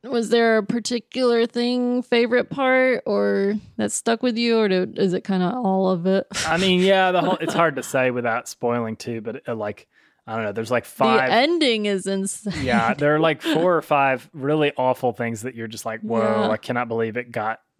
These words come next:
Speaker 2: even darker. It got
Speaker 1: Yeah.
Speaker 2: harder to watch." Um, so yeah, this is not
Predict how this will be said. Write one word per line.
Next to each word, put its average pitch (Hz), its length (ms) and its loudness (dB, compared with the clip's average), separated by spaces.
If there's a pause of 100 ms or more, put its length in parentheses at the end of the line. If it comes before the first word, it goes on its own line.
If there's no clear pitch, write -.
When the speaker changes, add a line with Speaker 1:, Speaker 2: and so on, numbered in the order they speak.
Speaker 2:
even 104 260 -6
darker. 104 420 -6
It 117 100 -14
got 117 140 -6
Speaker 1:
Yeah. - 160 0
Speaker 2:
harder 220 260 -2
to 214 80 -6
watch." - 460 -6 (500)
Um, 113 400 0
so 135 140 2
yeah, 117 100 4
this 113 140 -2
is 139 100 -4
not 156 300 2